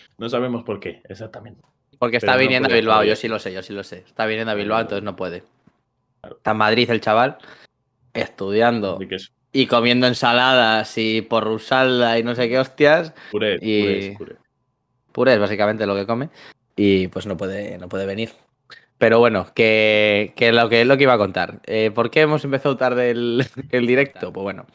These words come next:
Speaker 2: vamos a ver. Eh, para que os ponga en contexto, yo he, he formateado mi ordenador hace, hace muy poco. Y, y claro, todos los vi-, eh, todos los programas que tenía, pues,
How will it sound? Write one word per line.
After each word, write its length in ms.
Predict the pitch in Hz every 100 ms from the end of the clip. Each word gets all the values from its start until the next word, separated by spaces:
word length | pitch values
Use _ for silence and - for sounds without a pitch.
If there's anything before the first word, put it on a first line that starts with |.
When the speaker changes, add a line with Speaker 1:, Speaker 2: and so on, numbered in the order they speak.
| - - _ _ -
Speaker 2:
vamos 260 | 110 107
a 40 | 92
ver. 160 | - _ - _ - -
Eh, 640 | 117 117 117 110 107 107 101 _
para 240 | - 110 113
que 60 | 123 -
os 120 | 123
ponga 420 | 127 131 143 139
en 60 | 135
contexto, 600 | 131 123 147 - 151 -
yo 220 | 113 127
he, 440 | 135 131 127 123 -
he 180 | 120 123
formateado 500 | 135 123 120 120 117
mi 80 |
ordenador 520 | 113 110 107 110 123 -
hace, 760 | 107 - 98 95 92 90 -
hace 200 | - -
muy 120 | 104 104
poco. 340 | 202 - - _ - - - _ -
Y, 140 | 113
y 180 | 110 104
claro, 240 | 139 120 95
todos 140 | 110
los 140 | 113
vi-, 100 | 120 127
eh, 320 | 113 113 110
todos 140 | 117 120
los 340 | 123 120 -
programas 400 | - 117 123 123
que 80 | 127
tenía, 400 | 113 117 139 156
pues, 340 | 104 95 -